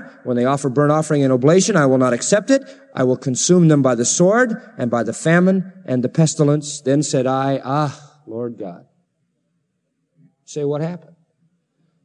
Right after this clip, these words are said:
Jeremiah said, "Try to pray like Moses." Say, "God, uh, can't do this." <laughs> God says, "I have to do it." He was gracious to Israel as a nation, but do you know that the entire generation that sinned there were wiped out, weren't they? Except for two of them.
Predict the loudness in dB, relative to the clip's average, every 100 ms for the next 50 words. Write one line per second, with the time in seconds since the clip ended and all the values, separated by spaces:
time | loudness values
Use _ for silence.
0 | _ _ -8 -4 -4 -4 -6 -8 -10 -14
1 | _ -10 -6 -4 -4 -4 -4 -4 -8 -18
2 | -20 -20 _ _ _ _ -14 -10 -8 -8
3 | -10 -10 -12 -16 _ _ _ _ _ _
4 | _ _ -8 -6 -8 -8 -10 -12 -12 -14
5 | _ _ _ _ _ _ _ _ _ -12
6 | -12 -12 -12 -12 -16 -20 _ _ _ _
7 | _ _ _ _ _ _ _ _ _ _
8 | _ _ -4 -2 0 -2 -2 -6 -4 -2
9 | 0 0 -2 -2 -2 -4 -4 -8 -2 0
10 | 0 -2 -2 -6 -6 -6 -4 -2 -2 -2
11 | -2 -4 -6 -4 -2 -2 -2 -2 -4 -6
12 | -8 -8 -12 -14 -20 _ _ _ _ _
13 | _ _ _ _ -12 -12 -12 -12 -12 -16